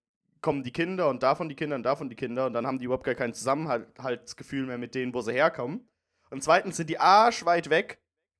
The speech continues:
und waren zwischendurch ewig lang schlafen. Das heißt, die anderen, die schon länger da waren, haben noch viel mehr Generationen hinter sich. Das heißt, es ist so ein, so ein, so ein Zeit- und Kurzlebigkeitsproblem wahrscheinlich.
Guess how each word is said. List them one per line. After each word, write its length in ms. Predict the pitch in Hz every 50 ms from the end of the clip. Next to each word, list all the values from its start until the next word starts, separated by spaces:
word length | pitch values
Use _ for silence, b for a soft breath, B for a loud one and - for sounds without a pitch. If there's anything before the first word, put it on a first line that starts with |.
| _ _
und 260 | 143 143 139 139 -
waren 220 | 139 135 139 135
zwischendurch 400 | - 156 147 160 160 147 139 139
ewig 240 | - 147 139 135 131
lang 160 | 135 131 127
schlafen. 440 | 123 - 139 131 127 - - 113 110 - _ _ _ _ _ _ _
Das 120 | 135 131
heißt, 320 | - 139 135 135 - - _ _ _ _ _ _ _ _
die 180 | 160 180 190 196
anderen, 680 | - - 226 - 269 175 135 131 131 135 165 233 311 - _ _ _
die 100 | 160 160
schon 200 | 160 - 147 139
länger 280 | 139 165 175 175 156 131
da 220 | 107 120 117 117
waren, 240 | 123 131 143 156 151 - _ _
haben 360 | - - 151 147 139 135 - - _ _
noch 360 | - 147 156 160 190 196 -
viel 180 | - - 156 135
mehr 160 | 131 127 123
Generationen 600 | 120 127 123 120 110 123 120 - 123 120 117 113
hinter 260 | 143 120 113 110 110
sich. 280 | 101 101 101 107 - -
Das 160 | - 110 -
heißt, 180 | 135 127 - -
es 100 | 127 131
ist 80 | 127
so 100 | 123 123
ein, 240 | 117 117 113 123 123 _ _ _
so 180 | _ - 113 113
ein, 140 | 110 107 107
so 80 | 107 104
ein 100 | 98 -
Zeit- 380 | - - 127 135 147 151 151
und 300 | - 120 110 - - - _ _ _ _
Kurzlebigkeitsproblem 880 | - 147 147 - 127 113 107 - - 110 - - 113 110 107 107 110 101
wahrscheinlich. 340 | 107 - - 104 110 127